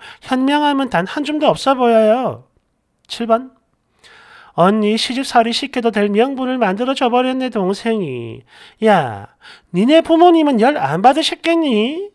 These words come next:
당연히 열 받지. 근데 큰딸내미 고생할까봐 끝까지 참으신 거야. 아주 그냥 집안 망신에 역적질을 제대로 했네 니가. 팔 번. 이거를 반대로 당했다고 생각을 해봐. 니네 언니가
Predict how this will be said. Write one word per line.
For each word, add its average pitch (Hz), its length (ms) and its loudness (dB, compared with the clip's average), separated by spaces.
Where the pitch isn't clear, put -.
당연히 311 400 2
열 302 140 -2
받지. 277 1200 -2
근데 233 760 0
큰딸내미 311 540 0
고생할까봐 285 720 -2
끝까지 302 380 -2
참으신 311 500 -4
거야. 165 720 -2
아주 233 320 4
그냥 240 260 0
집안 285 360 -2
망신에 185 580 -4
역적질을 277 600 -2
제대로 302 480 0
했네 311 240 -2
니가. 123 460 -8
팔 - 180 -4
번. 226 200 -2
이거를 202 340 2
반대로 185 380 0
당했다고 185 420 0
생각을 202 420 -2
해봐. 185 640 6
니네 180 220 4
언니가 208 920 8